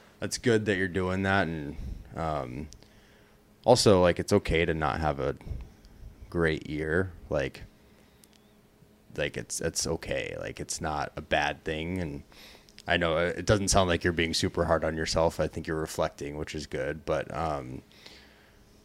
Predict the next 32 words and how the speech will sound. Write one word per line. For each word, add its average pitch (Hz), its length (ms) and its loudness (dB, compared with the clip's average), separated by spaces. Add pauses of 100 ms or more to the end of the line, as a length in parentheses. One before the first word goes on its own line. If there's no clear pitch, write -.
(1200)
like, 80 200 -6
not, 92 300 0
not 95 180 6
every 95 280 6
year 87 160 4
is 87 100 0
gonna 87 200 4
be 87 80 2
the 82 80 2
best 80 280 2
years 85 220 2
of 85 100 2
our 82 120 6
life, 76 440 0 (160)
right? 78 300 0 (580)
But 87 100 2
I 87 80 8
think 85 460 -2 (360)
as 90 160 -2
long 98 340 6
as 92 120 4
you 87 120 2
can 87 200 0
take - 440 2 (1300)
what 90 260 -2
you 87 140 -4
did 87 500 0 (140)
in 113 200 0
that 110 200 4
year 117 340 4
and 87 220 2
just 80 320 -4